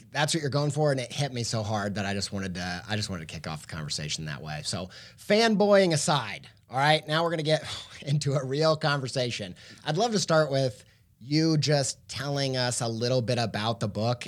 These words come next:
As, like, a fellow deep diver, I feel uncomfortable asking you to introduce the book and topic of Bittersweet <laughs> in a kind of nutshell way, but I promise we're gonna dive in deep in just a few minutes. Could you just, like, explain,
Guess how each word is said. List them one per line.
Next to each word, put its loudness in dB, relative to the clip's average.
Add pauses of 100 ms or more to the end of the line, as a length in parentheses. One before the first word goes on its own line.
As, 2
like, 6
a 4 (760)
fellow 6
deep -2
diver, 2
I -2
feel 0
uncomfortable 0
asking 0
you 2
to 0
introduce 0
the -4
book 2
and -6
topic -2
of -2
Bittersweet 0 (340)
<laughs> -2
in 4
a 2
kind 4
of -2
nutshell 0
way, 2
but 2
I 0
promise 0
we're -2
gonna 0
dive 2
in 0
deep -4 (240)
in -2
just 0
a -2
few -2
minutes. -2 (300)
Could -2
you -2
just, 2
like, 4
explain, 0